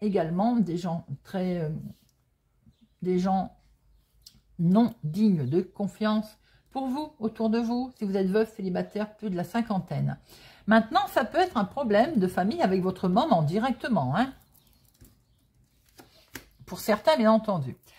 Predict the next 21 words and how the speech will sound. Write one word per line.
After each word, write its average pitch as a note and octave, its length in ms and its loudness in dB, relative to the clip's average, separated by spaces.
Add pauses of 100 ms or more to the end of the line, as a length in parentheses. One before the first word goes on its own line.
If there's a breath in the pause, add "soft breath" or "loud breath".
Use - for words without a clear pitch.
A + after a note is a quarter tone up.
(260 loud breath)
Il B3+ 100 -4
est E4 80 0
question E4+ 380 0
de C#4+ 80 -4
départ, C4+ 640 0
là, F3+ 160 4
de, F#3 280 0
de F#3 180 0
nouveau B3+ 300 0
départ. A3+ 440 -2 (180 loud breath)
Alors, F3 300 4
maintenant, A#3+ 320 2
il F4+ 140 -4
peut A3+ 100 -2
y A3 60 2
avoir A3+ 240 4
un G#3+ 40 4
souci A#3 280 -10
de A3+ 80 -8
grossesse G#3 480 -4
également. D#3+ 440 -2